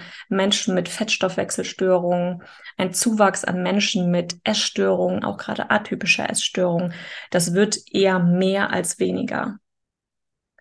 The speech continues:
Also müssen wir ein bisschen hinterfragen, okay, diese ganzen Diäten, irgendwie funktionieren die nicht langfristig. Und jetzt auch ein bisschen zu der Frage, warum du keine Diät brauchst, wenn du gesund bist.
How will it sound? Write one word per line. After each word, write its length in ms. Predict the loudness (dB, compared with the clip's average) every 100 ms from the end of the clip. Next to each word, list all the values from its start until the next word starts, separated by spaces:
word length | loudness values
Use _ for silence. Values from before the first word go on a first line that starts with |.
| _
Also 200 | 0 2
müssen 180 | 2 2
wir 60 | 2
ein 60 |
bisschen 200 | 2 2
hinterfragen, 580 | 2 -2 -2 0 0 0
okay, 260 | -2 -2 -4
diese 220 | -2 0
ganzen 340 | 0 2 2
Diäten, 920 | 0 0 0 0 -2 -2 0 2 0 -4 -20 _ _ 2
irgendwie 720 | 4 2 0 -2 -2 -6 -14 _ _ -6
funktionieren 720 | 0 0 0 2 6 6 4
die 100 | 0
nicht 280 | -2 -6 -8
langfristig. 960 | -6 -6 -8 -10 -10 -10 -12 -16 -20 -20 _ _ _ _ _ _ _ -20 -20 _ -20 -20 -20 -20 _ _ _ _ _ 0
Und 100 | 2
jetzt 180 | 2
auch 100 | 2
ein 80 | 0
bisschen 240 | 2 2 0
zu 100 | 0
der 140 | -2
Frage, 480 | 0 0 2 2 2
warum 240 | 2 2
du 80 | 2
keine 300 | 0 -2 -2
Diät 320 | 0 0 0
brauchst, 480 | 0 2 2 0 0
wenn 120 | 0
du 120 | 0
gesund 440 | 0 0 2 2 0
bist. 540 | -4 -2 -4 -6 -8